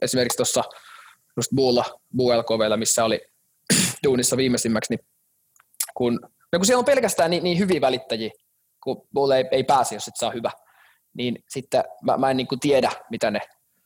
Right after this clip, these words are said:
si-, sillä tavalla kymmenen keskivertovälittäjää tekee. Ja kysymys ei ole siitä, että puhuu, mä oon hyvä välittäjä, vaan, vaan kysymys on siitä, kun mä, mä en tiedä. Ah, mut kyllä mä sanoisin, että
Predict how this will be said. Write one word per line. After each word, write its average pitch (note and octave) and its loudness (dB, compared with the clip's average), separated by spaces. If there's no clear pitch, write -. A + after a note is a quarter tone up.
si-, - -8
sillä B2 -2
tavalla A2+ 0
kymmenen A#2+ 0
keskivertovälittäjää G#2+ -2
tekee. - -4
Ja G#2 -2
kysymys A2+ -2
ei A2 0
ole G#2 0
siitä, A2+ -2
että G#2+ -4
puhuu, A#2 -2
mä G2+ -2
oon A2 -4
hyvä A#2 0
välittäjä, A2+ 0
vaan, - -4
vaan G2+ -4
kysymys - -2
on G#2+ -4
siitä, A2+ -2
kun A2+ -2
mä, A2 0
mä A#2 0
en A#2 -2
tiedä. A2+ 0
Ah, A2 0
mut A2+ -4
kyllä B2+ 0
mä - 2
sanoisin, C#3+ 0
että - -4